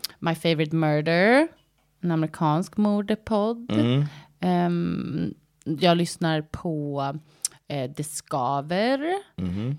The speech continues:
Speaker 1: Jag lyssnar på Okrystat med Sabia och Oppo.
Speaker 2: Mm.
Speaker 1: Ehm, men
Speaker 2: Shout out to them. Shout out to
Speaker 1: shout
Speaker 2: The
Speaker 1: out till
Speaker 2: Skaver
Speaker 1: alla
Speaker 2: as
Speaker 1: våra,
Speaker 2: well.
Speaker 1: <laughs> precis, så mycket kompisar. Och så
Speaker 2: Yeah.
Speaker 1: lyssnar jag också på,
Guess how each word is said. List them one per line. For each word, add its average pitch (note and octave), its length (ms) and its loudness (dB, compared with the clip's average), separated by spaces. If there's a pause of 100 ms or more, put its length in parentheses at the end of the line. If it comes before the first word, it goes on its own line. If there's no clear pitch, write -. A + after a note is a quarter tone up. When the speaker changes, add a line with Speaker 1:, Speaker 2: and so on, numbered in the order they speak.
Speaker 1:
Jag E3 240 -2
lyssnar E3 440 -2
på D#3 320 -2
Okrystat E3 1160 -2
med F3 200 -2
Sabia D3+ 420 0
och - 140 -4
Oppo. A#3+ 580 -2 (440)
Speaker 2:
Mm. F2 280 0
Speaker 1:
Ehm, F3+ 720 -2 (120)
men D3+ 140 0
Speaker 2:
Shout A#2+ 140 0
out A#2+ 140 2
to A#2+ 80 -4
them. G#2+ 280 -6
Shout - 100 -6
out - 0 -
to A#2 140 2
Speaker 1:
shout A#3 100 2
Speaker 2:
The A#3+ 80 0
Speaker 1:
out G#3+ 100 0
till - 80 -6
Speaker 2:
Skaver - 160 4
Speaker 1:
alla G3+ 160 0
Speaker 2:
as F3+ 60 -2
Speaker 1:
våra, F#3+ 100 -2
Speaker 2:
well. F#3+ 100 0
Speaker 1:
<laughs> D#3+ 80 -4
precis, G3 380 0
så F3+ 80 -2
mycket - 200 -6
kompisar. E3 520 -2
Och C#3 120 -10
så - 60 0
Speaker 2:
Yeah. - 180 4
Speaker 1:
lyssnar C4 180 2
jag F3+ 60 6
också A#3+ 180 0
på, E3 240 4